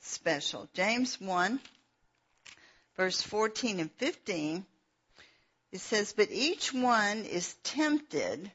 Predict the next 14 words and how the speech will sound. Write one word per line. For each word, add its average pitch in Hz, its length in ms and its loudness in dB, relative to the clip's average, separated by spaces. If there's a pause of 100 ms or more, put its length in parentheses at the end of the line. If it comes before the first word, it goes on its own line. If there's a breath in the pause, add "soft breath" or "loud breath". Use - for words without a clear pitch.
tempted 226 420 -8
to 262 80 -4
sin, 170 540 -2 (1500 loud breath)
when 233 180 2
he's 220 280 0
carried 285 480 4
away 202 580 6
and 190 180 -2
enticed - 1000 -2
or 165 120 -8 (120)
drawn 185 720 4 (480 soft breath)
by 220 160 6
his 214 340 6
own 208 480 2